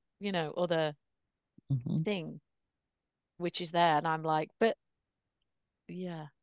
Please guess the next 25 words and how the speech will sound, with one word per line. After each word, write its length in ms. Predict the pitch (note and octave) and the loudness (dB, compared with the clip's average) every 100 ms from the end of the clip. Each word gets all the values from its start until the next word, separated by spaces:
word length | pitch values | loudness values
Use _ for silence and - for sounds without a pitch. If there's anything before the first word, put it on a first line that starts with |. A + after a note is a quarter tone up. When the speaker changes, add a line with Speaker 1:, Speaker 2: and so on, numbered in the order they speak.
| _ | _
Speaker 1:
I'm 140 | E3+ D#3+ | -14 -14
kinda 240 | - D#3+ D#3 | -14 -12 -10
not 180 | D#3+ | -12
noticing 520 | D#3+ D#3+ E3 - D3 D3 | -10 -12 -12 -14 -14 -14
that 160 | - - _ _ _ _ _ | -18 -20 _ _ _ _ _
when 160 | D#3+ D#3 | -10 -4
I'm 100 | D3+ | 2
just 120 | A2 | 2
Speaker 2:
Right. 80 | - | 0
Speaker 1:
trying 360 | - F#3 F3 F3+ | -6 -4 -6 -6
to 100 | F3+ | -2
do 120 | F3 | 0
everything 340 | E3+ E3+ D#3+ | 0 -6 -10
on 80 | D#3+ | -8
my 200 | D#3 D3+ | -6 -6
own. 180 | D3+ C#3 - | -8 -10 -12
I 80 | F#3+ | -10
don't 280 | F3 E3+ | -8 -10
notice. 420 | D#3+ D#3 - - - | -10 -8 -8 -10 -10
And 140 | E3 | -8
then 100 | E3+ | -6
I 100 | E3+ | -6
say 180 | - F3 | -6 -8
I'm 140 | E3+ E3+ | -6 -6
lonely. 360 | G3+ A#3+ F3 | -6 -6 -10